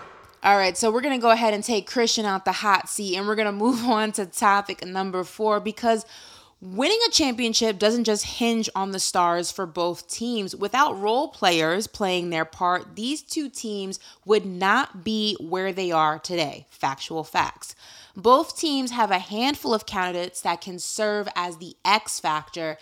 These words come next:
and can be the difference between winning and losing in this series.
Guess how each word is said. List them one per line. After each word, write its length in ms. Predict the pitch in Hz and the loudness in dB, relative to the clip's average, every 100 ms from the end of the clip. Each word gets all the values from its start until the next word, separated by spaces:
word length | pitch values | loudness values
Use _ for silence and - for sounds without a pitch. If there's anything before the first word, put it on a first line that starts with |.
| - - | -16 -6
and 160 | 202 | -6
can 160 | 202 233 | -4 -4
be 140 | 269 | -4
the 120 | 320 302 | -4 -6
difference 600 | 202 240 240 214 196 196 | -2 -2 0 -6 -6 -6
between 580 | 196 - 202 190 175 | -8 -8 -8 -8 -6
winning 460 | 175 208 247 254 247 - | -6 -4 -2 -4 -6 -8
and 280 | 196 180 175 | -8 -8 -4
losing 540 | 208 190 170 160 160 _ _ | -4 -4 -6 -6 -10 _ _
in 160 | 180 175 | -8 -6
this 180 | 156 160 | -6 -8
series. 500 | - 185 151 - - | -4 -4 -4 -8 -14